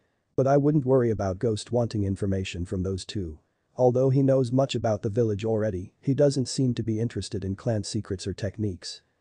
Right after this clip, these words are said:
He really was simply giving them the rubs as an apology for dragging them into this so quickly. They weren't supposed to be involved yet from what I understand, and neither was I for that matter, but unlike them I respectfully declined my massage."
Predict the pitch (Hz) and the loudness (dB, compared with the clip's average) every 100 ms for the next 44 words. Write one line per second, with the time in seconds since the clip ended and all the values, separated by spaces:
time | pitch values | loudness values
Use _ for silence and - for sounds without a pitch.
0 | _ - 143 143 151 139 123 - 160 147 | _ -2 2 4 4 4 2 2 0 2
1 | 131 117 120 113 101 104 101 117 107 107 | 0 2 0 0 0 -2 0 0 0 -2
2 | 110 113 101 - 123 101 92 90 110 101 | -4 -4 -4 -2 -2 -2 -6 -6 -6 0
3 | 123 113 104 90 98 101 107 104 - 101 | 0 0 -2 -2 -2 -2 -4 -4 -4 -6
4 | - 113 92 87 - _ - 113 135 160 | -6 -8 -8 -12 -14 _ -2 0 4 2
5 | 139 117 - 120 - 117 117 113 110 120 | 2 -6 -4 -4 -4 -4 -2 -2 0 2
6 | 113 113 120 - 117 110 117 117 113 98 | 0 0 -4 -2 -2 0 0 0 0 -4
7 | - 113 90 92 - 131 123 143 131 107 | -4 -4 -4 -8 -4 0 2 2 2 0
8 | 107 104 98 104 107 98 92 85 85 - | -2 -4 -4 -2 -2 -2 -4 -6 -8 -10
9 | - 127 131 123 131 - 110 104 101 101 | -2 0 2 2 0 0 -2 0 -2 -4
10 | - 104 - 92 92 95 120 104 90 92 | -4 -6 -6 -6 -6 -4 -4 -2 -2 -4
11 | 92 - 110 87 78 | -4 -6 -8 -8 -12